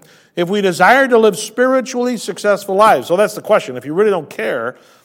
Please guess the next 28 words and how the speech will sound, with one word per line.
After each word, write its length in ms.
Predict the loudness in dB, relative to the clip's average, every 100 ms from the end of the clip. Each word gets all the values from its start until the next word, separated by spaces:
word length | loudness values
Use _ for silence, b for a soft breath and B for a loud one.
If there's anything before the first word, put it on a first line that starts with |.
| _
about 260 | 0 2 2
having 300 | 0 0 -6
a 60 |
spiritually 440 | -6 -4 -4 -6 -10
successful 480 | -12 -8 -8 -6
life, 220 | -8 -6 -8
then 120 | -8
you're 120 | -4
not 160 | -4 -4
in 100 | -6
relationship 600 | -6 -6 -8 -14 -14 -16
with 120 | -14
God. 280 | -12 -12 -10
You 100 | -12
don't 380 | -2 -2 -2 -4
know 160 | -6
who 100 | -6
God 260 | -10 -10 -10
is. 160 | -12
You're 100 | -14
probably 240 | -12 -8 -8
gonna 140 | -8
go 140 | -4 -4
to 100 | -4
hell 160 | -6
when 140 | -6 -10
you 100 | -14
die, 360 | -12 -12 -12